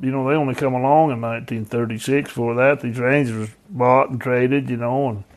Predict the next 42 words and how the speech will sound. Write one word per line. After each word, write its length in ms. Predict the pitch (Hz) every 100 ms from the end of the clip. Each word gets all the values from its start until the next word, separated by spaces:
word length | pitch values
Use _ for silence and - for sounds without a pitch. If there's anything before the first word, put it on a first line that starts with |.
| _ _ _ _ _ _ _ _ _ -
that's 180 | 135
what 100 | 135 123
a 20 |
lot 200 | 131 143
of 80 | -
people 240 | 135 123
don't 200 | 123 131
understand. 500 | 131 127 - 147 151
They 80 | 135
think 220 | 131 135 127
we 80 |
go 180 | 127 143
rent 300 | 139 139 127
that 260 | 131 135 -
from 140 | 113
the 60 | 117
government. 560 | 127 151 165 131 117 120
Good 160 | 139
heck, 280 | 127 170 165
we 140 | 139 147
own 280 | 175 185 135
it, 160 | 107
you 100 | 120
know. 160 | 123 135
We 180 | 135 120
buy 320 | 120 147 156
that 220 | 131 127
from 140 | 120 120
an 100 | 123
individual, 680 | 131 127 117 143 165 143 113
that 200 | 110 -
range 360 | 123 151 151
right, 300 | 120 110 120
and 100 | 117
that 180 | 117 -
goes 260 | 120 123 117
with 180 | 113 -
the 80 |
property. 560 | - 127 131 147 117 123
That's 280 | 120 123 -
why 160 | 120
you, 120 | 120